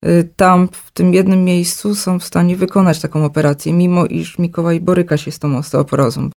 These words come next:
Y, więc tam przy szpitalu wykonują takie operacje i to jest właściwie na dzień dzisiejszy nasz jedyny ratunek.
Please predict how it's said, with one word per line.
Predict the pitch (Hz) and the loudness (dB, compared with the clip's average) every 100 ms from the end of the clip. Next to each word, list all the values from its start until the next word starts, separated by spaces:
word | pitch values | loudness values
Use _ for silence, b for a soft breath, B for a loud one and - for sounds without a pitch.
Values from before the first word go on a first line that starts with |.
| - | -4
Y, | 175 175 | -2 0
więc | 180 175 175 | 0 -2 0
tam | 180 | 0
przy | 175 175 | 0 -4
szpitalu | 170 180 175 180 175 170 170 | -6 -8 -2 -2 0 0 0
wykonują | 175 170 175 175 165 | -2 -4 0 0 0
takie | 165 160 165 | -4 -4 -4
operacje | 160 165 170 170 185 185 | -2 0 0 -2 -2 -2
i | |
to | 180 180 | -2 -4
jest | 180 175 - - - 170 _ _ _ _ _ _ - | -4 -6 -12 -16 -18 -20 _ _ _ _ _ _ -2
właściwie | 180 - 190 | -2 0 2
na | 185 | 2
dzień | 185 185 | 2 0
dzisiejszy | 190 - 185 185 | -2 -4 -4 -2
nasz | 175 170 170 - 170 | 0 2 0 -6 -4
jedyny | 175 175 180 170 | -2 0 2 2
ratunek. | 165 165 151 143 139 - | 0 -2 -2 -2 -6 -16